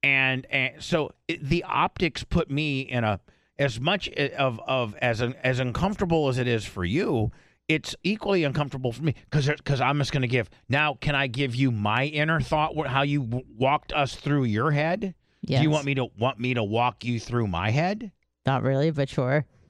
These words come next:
Speaker 2: <laughs> I don't wanna know what you were thinking.
Speaker 1: All right. Here's my, here's my head.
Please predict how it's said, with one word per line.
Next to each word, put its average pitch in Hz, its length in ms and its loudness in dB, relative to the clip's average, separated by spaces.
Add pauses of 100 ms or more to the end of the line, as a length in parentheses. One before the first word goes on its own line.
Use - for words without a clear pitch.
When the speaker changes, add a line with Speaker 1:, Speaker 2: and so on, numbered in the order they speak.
Speaker 2:
<laughs> - 360 -16
I 196 60 0 (720)
don't - 180 -2
wanna 170 220 0
know 151 180 2
what 135 120 0
you 131 80 -2
were 131 100 -2
thinking. 127 320 -2
Speaker 1:
All 151 80 4
right. 127 240 0 (120)
Here's 214 260 -2
my, 165 360 0
here's 160 260 -2
my 131 200 2
head. 82 340 0